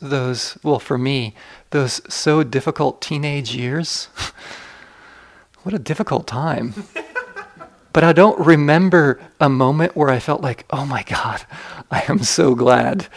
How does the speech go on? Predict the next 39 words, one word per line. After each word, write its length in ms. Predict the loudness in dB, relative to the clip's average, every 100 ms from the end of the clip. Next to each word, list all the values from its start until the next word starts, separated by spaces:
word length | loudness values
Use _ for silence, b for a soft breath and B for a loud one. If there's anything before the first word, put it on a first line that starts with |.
| B
the 80 | -4
teenage 360 | 0 0 0 0
years 240 | 0 0
are 120 | 0
over." 360 | 2 2 0 -4 B B -16 -4
And 140 | 0
this, 140 | 2 4
like, 300 | 2 0 -2
light 540 | 2 4 4 2 -4
shone 340 | -2 0 0
down 300 | 2 2 2
on 160 | 0 0
me, 160 | 0 -2
and 100 | -2
there 60 |
was 120 | -2
this 140 | -4 -6
physical 540 | -4 -2 -2 -4 -4
opening 460 | -4 -4 -4 -4 -6
of 160 | -8 -10 B B B
no 140 | -2
longer 300 | 0 0 0
being 240 | -4 -6 -8
a 40 |
teenager. 560 | -8 -8 -8 -8 -10 -12 B B B B B B B B B B B B B _ -6
But 140 | 0
there's 180 | 2 2
an 100 | -2
ease 580 | -2 -2 -2 -4 -6 -4
now 520 | -2 0 -2 -4 -4
of 140 | -4
not 200 | -2 -4
being 220 | -4 -6 -8
a 60 |
teenager, 560 | -8 -8 -8 -8 -10 -12 -14 B B B B B B -4
a 80 | -4
freedom 480 | 0 0 0 -2
from 220 | -6 -8 -8
that. 220 | -12